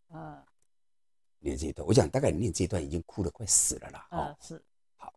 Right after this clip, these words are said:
Speaker 2: 然后呢，我们这边有一个类似做那个，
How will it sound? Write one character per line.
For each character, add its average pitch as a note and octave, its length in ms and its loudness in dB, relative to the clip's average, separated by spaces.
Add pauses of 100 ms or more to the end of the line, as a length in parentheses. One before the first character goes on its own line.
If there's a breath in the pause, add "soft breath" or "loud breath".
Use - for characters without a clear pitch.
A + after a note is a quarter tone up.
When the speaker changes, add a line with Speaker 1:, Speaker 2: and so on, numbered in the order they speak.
(120)
Speaker 2:
然 E2+ 160 0
后 E2+ 120 2
呢， D#2+ 200 2 (120)
我 - 80 -16
们 C#2 80 -10
这 G2+ 100 -2
边 G2 160 4
有 C#2+ 80 -6
一 C#2+ 120 -8
个 C#2 300 -4 (440)
类 G#2 180 12
似 F2+ 220 10
做 E2 320 8
那 D#2+ 160 4
个， D2+ 680 4